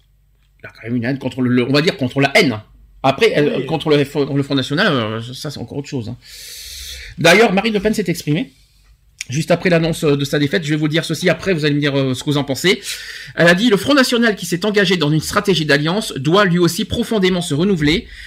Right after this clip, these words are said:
Speaker 1: afin d'être à la hauteur de cette opportunité historique et, et des attentes des Français. Je proposerai donc d'engager une transformation profonde de notre mouvement afin de constituer une nouvelle force politique que de nombreux Français appellent de leur vœu. »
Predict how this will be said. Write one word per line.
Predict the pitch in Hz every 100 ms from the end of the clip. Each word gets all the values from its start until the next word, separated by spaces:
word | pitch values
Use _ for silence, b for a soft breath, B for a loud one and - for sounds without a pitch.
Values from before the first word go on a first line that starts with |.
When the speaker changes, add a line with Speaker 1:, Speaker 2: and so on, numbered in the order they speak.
| B
Speaker 1:
afin | 170 175 240
d'être | 202 196
à | 160
la | 160
hauteur | 220 202 202 196
de | 170
cette | 143 165
opportunité | 160 208 190 170 - 170
historique | 247 - 165 185 - -
et, | 156 156
et |
des | 139 139
attentes | 147 135 120
des | 143 160
Français. | 170 147 - 98 - B B B
Je | 131
proposerai | 254 349 277 277 175 165 151
donc | 196 -
d'engager | 135 254 247 214 147 147 139
une | 131
transformation | 123 294 - - 240 208 196 190
profonde | - 196 - 170 131
de | 123 131
notre | 131 - 160
mouvement | 240 202 160 180 - B B B
afin | 185 190 240
de |
constituer | 180 262 262 202 190 185 -
une | 139
nouvelle | 180 240 196
force | 185 - -
politique | 247 220 - 196 269 240 -
que | 143
de | 139
nombreux | 147 196 190
Français | 190 170 160 226 -
appellent | 165 214 233
de | 147
leur | 131 113
vœu. » | 117 175